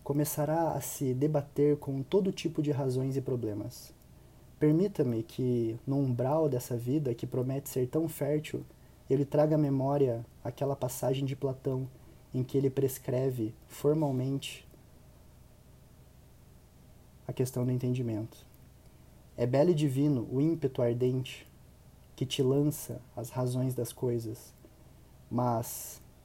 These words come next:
exercita-se e adestra-te nesses exercícios que aparentemente não servem para nada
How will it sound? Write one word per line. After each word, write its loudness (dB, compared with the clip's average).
exercita-se 0
e 4
adestra-te -2
nesses -2
exercícios -2
que -4
aparentemente -2
não -2
servem -2
para -4
nada -4